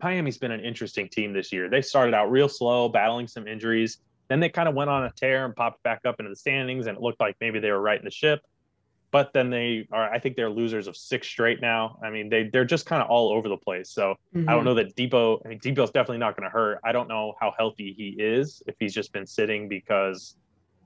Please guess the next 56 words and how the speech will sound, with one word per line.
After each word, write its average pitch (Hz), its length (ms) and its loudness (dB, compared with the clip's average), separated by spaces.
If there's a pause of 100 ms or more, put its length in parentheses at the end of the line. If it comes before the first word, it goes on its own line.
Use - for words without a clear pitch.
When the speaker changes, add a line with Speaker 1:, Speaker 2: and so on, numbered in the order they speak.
(160)
Speaker 1:
Houston 107 300 -4
has 98 120 -4
been 92 140 -6
bad. 117 440 4 (280)
I 110 60 0
don't 113 140 2
fully 123 220 2
know 110 140 0
the 101 60 -4
situation 107 520 -4
around 101 200 -2
there, 104 160 0
but 113 140 0
I 123 60 4
didn't 151 220 0
love 120 260 2
that 127 180 2
trade. 123 440 -4
I 110 40 -12
mean, 113 140 -6
they 123 120 -2
didn't 120 220 -4
give 107 140 -2
up 104 140 0
a 107 40 -6
ton 95 380 -6
either. 98 420 -2 (500)
Um, 101 300 0
Speaker 2:
Right. 123 280 -2 (380)
Speaker 1:
Kelly 180 180 6
Olynyk 147 380 4
is 117 120 -2
a, 107 140 -6
is 110 140 -2
a 98 40 -2
scorer 123 640 4
off 113 140 2
the 107 80 -6
bench. 127 360 -2
I 107 80 -6
think 110 160 -2
he's 107 180 -4
a 101 60 -2
great 110 420 0 (100)
playoff 113 360 2 (240)
role 107 200 0
player, 131 560 0
a 110 80 -6
guy 107 200 0
who 113 100 -4
can 107 140 -10
kind 101 200 -2
of 95 100 -4 (260)
provide 101 340 0
a 95 60 -2
punch. 110 420 -4